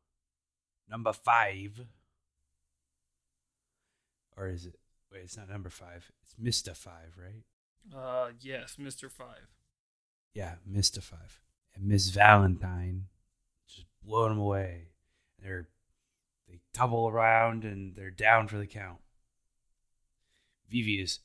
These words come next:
Speaker 1: completely stun-, stunned by their power. Just enamored at how powerful these people are. "Oh my god, what's gonna happen?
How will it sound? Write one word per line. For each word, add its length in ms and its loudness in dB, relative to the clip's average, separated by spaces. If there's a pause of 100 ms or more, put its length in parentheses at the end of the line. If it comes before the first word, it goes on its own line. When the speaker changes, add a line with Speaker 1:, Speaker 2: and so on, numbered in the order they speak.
Speaker 1:
completely 440 2
stun-, 440 0
stunned 520 4
by 160 -2
their 180 -6
power. 540 -10 (1080)
Just 300 -6 (420)
enamored 680 2 (600)
at 220 -18
how 800 6 (1400)
powerful 600 4
these 180 -10
people 400 -8
are. 380 -4 (580)
"Oh 160 6
my 240 0
god, 480 0
what's 220 -14
gonna 180 -6
happen? 400 -4